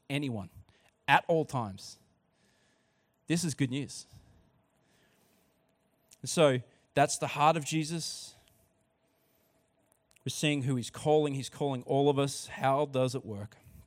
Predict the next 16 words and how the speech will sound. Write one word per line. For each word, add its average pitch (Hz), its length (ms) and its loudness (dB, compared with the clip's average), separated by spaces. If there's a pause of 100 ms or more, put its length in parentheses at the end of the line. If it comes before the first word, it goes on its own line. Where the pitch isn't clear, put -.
(600)
Well, 147 180 8
disciples 165 480 6
are 170 60 0
made 147 220 6
as 143 80 -4
people 160 280 -2
hear 160 200 0
the 151 100 0
gospel 151 340 2
of 139 80 0
Jesus. 120 540 -8 (2000)
Romans 175 540 4
one 160 240 6
sixteen 160 460 -2
says, 135 420 2
"The 143 120 -6